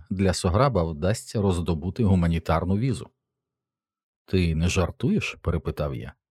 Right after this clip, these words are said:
«Дякувати Богові і нашому старому доброму шеріфові Джану». «Це точно. Хай там як, ми виступимо поручителями. Усе має вдатися доволі швидко. Дядько сказав, віза буде чинною рік,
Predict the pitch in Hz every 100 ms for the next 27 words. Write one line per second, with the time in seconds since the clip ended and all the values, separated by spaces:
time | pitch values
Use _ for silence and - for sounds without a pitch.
0 | _ _ 98 104 104 - 107 104 120 123
1 | 110 78 69 71 - 104 92 85 92 82
2 | - 101 92 87 87 90 87 90 85 87
3 | 82 - 92 82 98 87 90 110 110 73
4 | - _ _ _ _ _ _ _ _ _
5 | _ - 170 - 170 - - 62 - -
6 | 107 98 98 92 98 110 101 98 95 95
7 | 92 98 98 92 92 - 104 110 - 98
8 | - 65 55 67 - _ 160 - 196 185
9 | 165 160 143 143 131 123 120 113 117 113
10 | 104 - 104 95 - - - _ _ -
11 | 107 95 95 - 104 92 104 92 92 95
12 | 92 85 90 90 - 95 95 95 98 123
13 | -